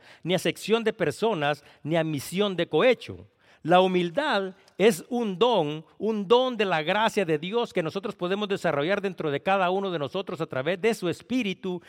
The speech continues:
que nos permite reconocer la igualdad y el valor que cada uno de nosotros en una forma individual tiene para Dios. Entonces continúa y le dice, "Sino que en toda nación se agrada del que le teme y hace justicia".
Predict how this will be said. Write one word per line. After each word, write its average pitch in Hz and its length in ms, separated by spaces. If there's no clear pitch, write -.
que 180 120
nos 180 200
permite 180 680
reconocer 170 800
la 180 140
igualdad 131 560
y 185 100
el 160 100
valor 147 420
que 135 160
cada 180 300
uno 196 260
de 147 100
nosotros 135 600
en 131 80
una 175 180
forma 175 300
individual 143 720
tiene 160 240
para 127 220
Dios. 185 420
Entonces 247 500
continúa 220 460
y 233 60
le 208 100
dice, 208 280
"Sino 208 360
que 240 80
en 208 80
toda 254 300
nación 226 400
se 208 100
agrada 220 400
del 208 220
que 185 80
le 156 120
teme 220 340
y 208 40
hace 202 220
justicia". 127 760